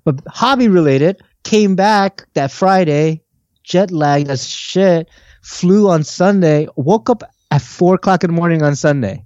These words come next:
I thought I was gonna wake up at, like, I don't know, maybe I, I had in my head I was, like, reverse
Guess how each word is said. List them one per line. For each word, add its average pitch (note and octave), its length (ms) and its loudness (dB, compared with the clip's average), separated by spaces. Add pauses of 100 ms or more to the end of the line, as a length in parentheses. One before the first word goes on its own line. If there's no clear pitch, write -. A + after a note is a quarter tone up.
(380)
I - 120 -2
thought A3 220 -2
I F3 60 2
was D3+ 80 0
gonna D3+ 140 -2
wake C3+ 160 0
up B2+ 120 -4
at, A#2+ 100 -2
like, G2+ 260 -4 (260)
I C#3 80 -2
don't D3 100 0
know, C3+ 60 -2
maybe B2+ 280 -2
I, A#2+ 220 -4
I G2 40 -4
had B2 120 -2
in A#2 80 -4
my A2 120 0
head A2+ 140 0
I G2+ 40 0
was, G2 240 -6
like, F#2+ 160 -4
reverse G#2 720 -4